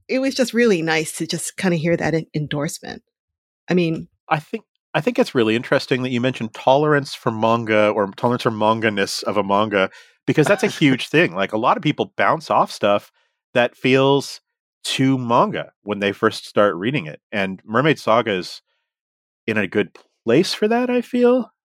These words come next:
Speaker 1: And it's a horror story, right? I mean, so in some ways you could, even though it's all connected by the, by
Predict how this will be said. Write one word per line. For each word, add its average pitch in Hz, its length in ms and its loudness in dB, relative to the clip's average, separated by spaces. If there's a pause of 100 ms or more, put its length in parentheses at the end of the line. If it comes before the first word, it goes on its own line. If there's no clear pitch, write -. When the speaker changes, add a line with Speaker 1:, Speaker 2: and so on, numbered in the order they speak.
(1200)
Speaker 1:
And 403 120 0
it's 508 140 -2
a 403 40 2
horror 370 220 0
story, 185 320 2
right? 156 180 2
I - 20 -4
mean, 202 120 2
so 220 220 -2
in 208 100 -2
some 269 180 -4
ways 294 220 -2
you 190 100 -2
could, 190 300 -6 (420)
even 294 280 2
though 226 100 0
it's 185 220 -4 (100)
all 190 100 2
connected 190 580 0
by 147 240 -2
the, - 180 -6 (200)
by 147 320 0